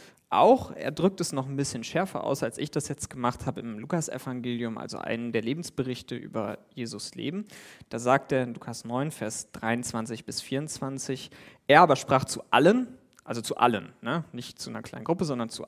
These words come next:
allen. "Er aber sprach zu allen, ‚Wenn jemand mir nachkommen will, so verleugne er sich selbst und nehme täglich sein Kreuz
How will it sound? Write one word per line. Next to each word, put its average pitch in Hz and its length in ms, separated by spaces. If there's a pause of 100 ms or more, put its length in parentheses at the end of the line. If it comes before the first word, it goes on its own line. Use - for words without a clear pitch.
allen. 226 340 (400)
"Er 147 120
aber 214 120
sprach 156 300
zu - 240
allen, 180 320 (440)
‚Wenn 190 200
jemand 226 320
mir 147 80
nachkommen 165 520
will, 156 180
so 135 100
verleugne 143 480
er 147 120
sich 135 200
selbst 147 420
und 113 120
nehme 135 220
täglich 185 380
sein 113 200
Kreuz 123 380